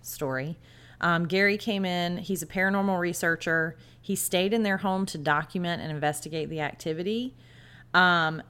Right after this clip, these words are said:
and he set himself up for failure because the very first thing he did was go, "Show me what you can do."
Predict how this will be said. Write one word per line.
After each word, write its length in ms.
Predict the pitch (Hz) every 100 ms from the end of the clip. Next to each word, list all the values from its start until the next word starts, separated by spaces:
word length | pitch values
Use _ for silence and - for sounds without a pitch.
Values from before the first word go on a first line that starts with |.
| - - - - - -
and 160 | 165
he 120 | 147
set 280 | 185 - 220
himself 400 | 226 220 214 208
up 160 | 202 -
for 100 | 180
failure 460 | - 175 170 170 160
because 380 | 160 170 151
the 100 | 143
very 280 | 139 165 180
first 280 | 180 190 -
thing 160 | 175 170
he 140 | 170
did 280 | 165 156 156
was 220 | 147 143
go, 460 | - 147 143 135 131
"Show 420 | - - - 339
me 120 | 339 320
what 220 | 285 262
you 100 | 233
can 220 | 233 202
do." 480 | 185 165 127 117